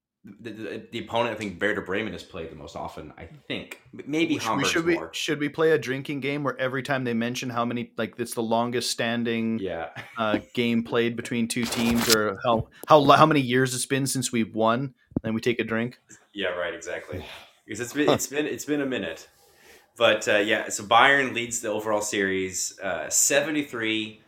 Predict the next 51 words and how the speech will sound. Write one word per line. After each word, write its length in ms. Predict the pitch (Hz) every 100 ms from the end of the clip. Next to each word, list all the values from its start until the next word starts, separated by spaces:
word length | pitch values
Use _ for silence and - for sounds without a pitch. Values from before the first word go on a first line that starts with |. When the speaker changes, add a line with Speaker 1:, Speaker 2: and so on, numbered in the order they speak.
| _
Speaker 1:
twenty-seven, 680 | - 117 110 107 113 101 98
and 100 | 90
twenty-eight. 540 | - 104 92 82 71 -
So 140 | 92
if, 240 | 85 - -
if 60 |
Werder 200 | 120 135
gets 260 | - - -
a, 180 | 113 107
a 120 | -
tie, 400 | - 117 95 85 87
we 60 |
can 120 | 101
make 140 | 95 90
it 80 | 90
s-, 200 | - - - -
seventy-three, 400 | 120 104 101 95
twenty-eight, 500 | 107 95 92 95 -
twenty-eight. 460 | 73 58 - -
That'd 140 | 98 98
be, 40 |
that'd 180 | 90 90
be 60 | 113
pretty 180 | 127 117
Speaker 2:
Mm. 60 | 90
Speaker 1:
cool. 200 | 80 - - - _ _ -
Um, 680 | 104 107 110 110 110 110 - - _ _ _ _ -
uh, 420 | 110 104 107 104 - - - 131
the, 100 | 147
here's 260 | - 214 240
an 80 |
interesting 340 | 202 143 143 127
thing 120 | 123
I 100 | 101
noticed. 340 | 107 110 101 -
But 160 | 101
the, 160 | 110 110
so 140 | -
the 60 | 107
last 260 | 123 180 -
four 120 | 170
games 240 | 139 135
that 80 | 110
we've 160 | 113 110
played 280 | 120 107 - - _
in 200 | 117 104
Munich, 480 | 98 113 90 80 - - _ _ -
it's 220 | 101 -
been, 220 | 123 113
like, 300 | 92 87 87
um, 400 | 92 80 80 85